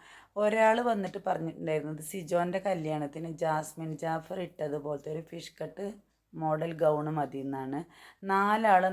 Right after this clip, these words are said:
നാല് വേർ-, ഏ, തരത്തിലാണ് പറഞ്ഞിട്ടുണ്ടായിരുന്നത്. അപ്പോൾ നമ്മൾ ഒരിക്കലും ഈ വക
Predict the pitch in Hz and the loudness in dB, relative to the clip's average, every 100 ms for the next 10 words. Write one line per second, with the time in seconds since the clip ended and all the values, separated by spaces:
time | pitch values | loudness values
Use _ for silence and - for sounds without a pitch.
0 | 185 165 160 170 170 165 160 135 151 143 | 2 2 2 0 2 2 2 0 0 0
1 | - 156 156 - 156 156 147 147 156 139 | -2 -2 -2 -4 0 2 0 -2 -4 -4
2 | 139 151 143 135 131 131 139 170 - - | -6 -6 -4 -4 -4 -8 -8 -10 -16 -20
3 | - - 185 240 208 202 196 208 196 180 | -18 -12 -8 -4 0 0 0 0 0 -4
4 | - - 196 208 220 175 196 196 185 175 | -10 -8 -4 -4 -4 -4 -2 2 2 4